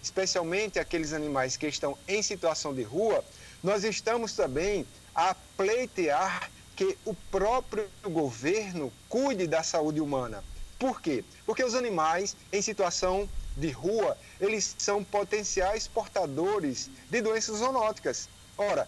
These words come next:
as doenças zoonóticas são aquelas transmissíveis aos humanos. Então, quando nós controlamos a população, quando nós controlamos de animais em situação de rua,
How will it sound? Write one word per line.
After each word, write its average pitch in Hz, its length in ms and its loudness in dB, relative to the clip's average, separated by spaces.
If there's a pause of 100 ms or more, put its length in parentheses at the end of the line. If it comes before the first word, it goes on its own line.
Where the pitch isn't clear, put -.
(140)
as 175 160 0
doenças 180 380 0
zoonóticas 170 580 0
são 190 140 2
aquelas 185 380 0
transmissíveis 214 1120 -2 (200)
aos 180 300 2
humanos. 143 340 2
Então, 220 260 0
quando 247 280 0
nós 220 260 0
controlamos 208 760 -2
a 220 80 2
população, 196 720 -2 (380)
quando 196 180 0
nós 208 220 0
controlamos 185 600 0 (200)
de 147 120 2
animais 175 380 2
em 196 80 0
situação 185 420 -2
de 202 80 -2
rua, 151 260 0